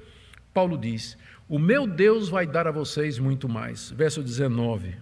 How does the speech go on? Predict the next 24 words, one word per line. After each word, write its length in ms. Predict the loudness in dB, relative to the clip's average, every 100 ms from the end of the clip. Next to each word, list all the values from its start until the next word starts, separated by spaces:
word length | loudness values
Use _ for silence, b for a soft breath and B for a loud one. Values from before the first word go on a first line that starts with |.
| -6
"O 60 | -2
meu 340 | 2 4 4
Deus, 640 | 6 6 6 0 -10 -16 -16
segundo 460 | -2 0 2 4
a 60 | 2
sua 220 | 2 0
riqueza 500 | 0 0 0 0 2
em 80 | 0
glória, 400 | 0 0 -2 -8 -14 B B B B 0
há 100 | 2
de 140 | 2
suprir 420 | 2 0 2 2
em 80 | 2
Cristo 380 | 2 0 0 0
Jesus 560 | 2 2 2 0 -2
tudo 260 | -2 0 2
aquilo 400 | 0 2 0 2
que 80 | 0
vocês 360 | 0 0 -4
precisam." 520 | -4 -6 -4 -6 -8 -10 -18 b b b b -20 _
Paulo 320 | 4 4 4 0
não 140 | -4
tinha 220 | -4 -4
nada, 420 | 2 4 4 0